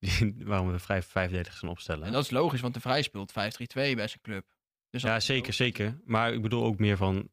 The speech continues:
Speaker 1: dat, dat, dat je, zeg maar, een extra verdediger erbij zet, omdat je dan
Speaker 2: Oh, maar met Van Dijk hadden we eigenlijk geen vijf drie twee gespeeld.
Speaker 1: Dat bedoel ik.
Speaker 2: Dat durf ik ook
Speaker 1: Zou
Speaker 2: wel.
Speaker 1: dat ook een reden zijn om die, eh, die hele formatie te gaan switchen in één keer?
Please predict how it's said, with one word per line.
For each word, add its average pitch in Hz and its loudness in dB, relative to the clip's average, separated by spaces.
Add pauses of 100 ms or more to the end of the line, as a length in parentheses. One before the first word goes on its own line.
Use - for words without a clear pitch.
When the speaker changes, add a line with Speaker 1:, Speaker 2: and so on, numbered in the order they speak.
(600)
Speaker 1:
dat, 104 -4
dat, 101 -2
dat 107 -4
je, 104 -4
zeg 98 0
maar, 101 2
een 101 -2
extra - -2
verdediger 98 0
erbij 87 0
zet, 85 -4
omdat 90 -2
je 95 0
dan 120 2
Speaker 2:
Oh, 117 -2
maar 113 -2
met 127 -2
Van 120 -2
Dijk 117 2
hadden 117 -4
we 104 -2
eigenlijk 110 -8
geen 82 -8
vijf - -10
drie - -20
twee 78 -18
gespeeld. - -20
Speaker 1:
Dat 101 0
bedoel 92 2
ik. 78 -4 (120)
Speaker 2:
Dat 117 -20
durf 101 -16
ik - -20
ook 110 -16
Speaker 1:
Zou 113 2
Speaker 2:
wel. 113 2
Speaker 1:
dat 117 0
ook 107 -2
een 104 2
reden 92 2
zijn 87 0
om 87 0
die, 87 -2
eh, 85 -4
die 90 -4
hele 87 -2
formatie 87 -4
te - -10
gaan - -10
switchen - -2
in 85 -2
één 82 -4
keer? - -10